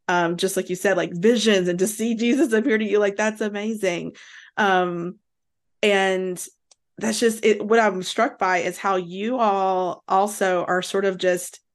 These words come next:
you just have to show up. Like, it, God's doing it, but, like, you're just there facilitating this. And I, and I'm also struck by the power of the internet,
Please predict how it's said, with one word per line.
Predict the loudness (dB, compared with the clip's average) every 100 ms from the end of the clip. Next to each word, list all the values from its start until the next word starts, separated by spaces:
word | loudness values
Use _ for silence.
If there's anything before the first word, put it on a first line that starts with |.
| -6
you | 0
just | 2
have | 4
to | 2
show | 4 4
up. | 4 2
Like, | 0 4
it, | 4 4
God's | 4 4 2
doing | 4 4 4 2
it, | -4 -6 -12 0
but, | 4 6
like, | 6
you're | 4 2
just | 2 2
there | 2 2 2
facilitating | -2 -6 -6 -2 0
this. | -2 -2
And | 0
I, | 2
and | 0 0 0
I'm | 0
also | 0 0
struck | 0 0 0
by | 0 0
the | -2
power | -4 -2 0 0
of | 0 0
the | -2
internet, | -4 -8 -8